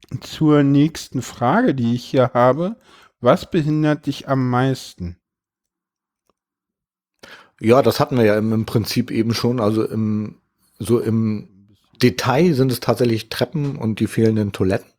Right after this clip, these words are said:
Speaker 1: Ja.
Speaker 2: Also das ist was, was mich so,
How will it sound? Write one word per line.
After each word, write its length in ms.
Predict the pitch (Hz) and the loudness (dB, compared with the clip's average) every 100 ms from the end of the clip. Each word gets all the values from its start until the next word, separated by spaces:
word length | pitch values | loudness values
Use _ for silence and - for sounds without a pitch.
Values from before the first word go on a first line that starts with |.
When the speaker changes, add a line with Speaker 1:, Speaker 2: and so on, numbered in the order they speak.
| _ _ _ _ _ _ _ | _ _ _ _ _ _ _
Speaker 1:
Ja. 240 | 147 135 120 _ _ _ _ _ | -16 -14 -16 _ _ _ _ _
Speaker 2:
Also 160 | - 104 | -2 0
das 180 | 110 120 | 0 0
ist 160 | - | 2
was, 260 | 113 - - | 2 2 0
was 200 | 101 - | 0 0
mich 240 | 110 - - | -2 -4 -4
so, 480 | 104 98 95 98 | -2 0 -2 -4